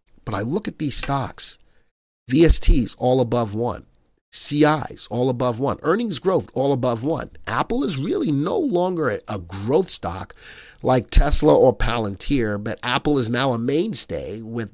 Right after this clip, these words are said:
the biggest market cap out there as far as individual stocks. All right, so I think that these stocks have the power going into the end of the year to still make a good little piece of money. Not only that, Apple, Tesla, Palantir,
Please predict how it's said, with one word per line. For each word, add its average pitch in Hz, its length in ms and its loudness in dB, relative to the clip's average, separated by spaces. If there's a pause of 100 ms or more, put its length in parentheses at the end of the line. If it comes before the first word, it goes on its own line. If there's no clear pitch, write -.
(180)
the 104 140 -8
biggest 143 380 0
market 123 380 -4
cap 104 260 -6
out 107 220 -8
there 90 240 -10 (280)
as - 80 -12
far 98 200 -6
as 104 120 -6
individual 95 480 -10
stocks. - 480 -14 (640)
All 123 80 -4
right, 143 300 2
so 131 400 2 (160)
I 139 120 2
think 196 360 2
that 127 180 -4
these 156 200 0
stocks 127 440 0
have 113 220 -4
the 107 100 -8
power 135 580 2 (1040)
going 127 240 0
into 131 320 -4
the 120 160 -4
end 139 140 -4
of 120 140 -4
the 120 80 -4
year 117 480 -4 (640)
to 104 80 -2
still 120 240 4
make 120 180 0
a 107 80 -6
good 107 140 -2
little 101 140 -4
piece - 280 -8
of 113 60 -6
money. 120 340 -6 (380)
Not 151 160 4
only 139 280 4
that, 139 440 4 (160)
Apple, 135 320 -2
Tesla, 139 300 0
Palantir, 135 600 -2